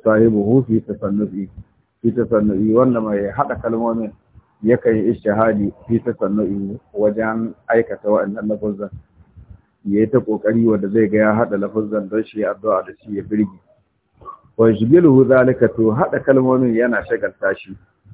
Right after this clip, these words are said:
An al-ikhlasi, daga ikhlasi, wal khushu'i, daga tawadu,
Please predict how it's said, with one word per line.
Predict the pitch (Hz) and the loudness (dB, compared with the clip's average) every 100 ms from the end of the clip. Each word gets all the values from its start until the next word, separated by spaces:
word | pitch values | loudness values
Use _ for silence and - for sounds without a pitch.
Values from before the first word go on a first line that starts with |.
| - _ | -20 _
An | 117 117 | -2 0
al-ikhlasi, | 104 98 107 101 107 104 101 | 0 -2 -2 2 2 0 -4
daga | 98 95 82 | -2 -4 -4
ikhlasi, | 98 110 117 - 98 | -2 0 0 -2 -8
wal | 101 107 | -4 -4
khushu'i, | - 92 - 107 98 104 | -6 -10 -4 -4 -4 -6
daga | 98 98 | -6 -8
tawadu, | 92 92 104 104 90 95 | -8 -4 -4 -4 -6 -14